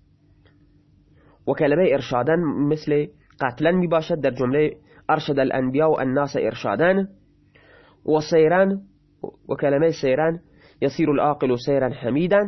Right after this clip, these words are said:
و ما اشبه ذلك من كل اسم دل على نفس ما فعله الفعل، اه، فعله الفاعل. و شبیه به همین هست هر اسمی که دلالت کند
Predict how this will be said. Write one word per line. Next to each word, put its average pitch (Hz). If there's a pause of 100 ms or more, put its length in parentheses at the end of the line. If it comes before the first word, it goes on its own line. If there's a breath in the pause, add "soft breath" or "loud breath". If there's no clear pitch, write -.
(540)
و 185
ما 214
اشبه 202
ذلك 170
من 139
كل 151
اسم 156 (440 loud breath)
دل 147
على 127
نفس 151 (460 soft breath)
ما 120
فعله 123
الفعل، 156 (840 soft breath)
اه، 123
فعله 127
الفاعل. 113 (680 soft breath)
و 254 (120)
شبیه 175
به 139
همین 175
هست 170
هر 165
اسمی 160
که 151
دلالت 127
کند 156